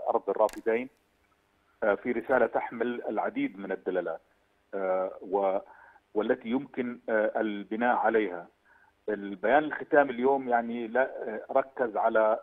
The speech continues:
آه، جهود الحكومة العراقية في إرساء الأمن والاستقرار في العراق وترسيخ السيادة الوطنية،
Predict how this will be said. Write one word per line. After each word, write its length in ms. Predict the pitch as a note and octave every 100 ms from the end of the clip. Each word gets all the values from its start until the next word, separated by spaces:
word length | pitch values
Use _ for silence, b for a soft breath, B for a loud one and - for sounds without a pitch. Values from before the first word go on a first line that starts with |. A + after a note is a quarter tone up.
| -
آه، 160 | G2+ -
جهود 300 | - A#2 C3+
الحكومة 400 | A#2+ - - B2+
العراقية 540 | A2 G2+ A2 - B2 A#2
في 180 | - A2
إرساء 280 | - A#2+
الأمن 380 | G#2+ G#2+ B2 C3 - _ _ _ _ -
والاستقرار 680 | G#2 A2 - A2+ A2+ A2+ B2
في 120 | A2+
العراق 560 | F#2+ G#2 A2 A2+ -
وترسيخ 580 | G#2 G2+ A2 F2+ A#2 A2
السيادة 640 | - - G#2 G2 G2 G2 -
الوطنية، 720 | F#2+ G2+ G#2+ G#2+ A2 A#2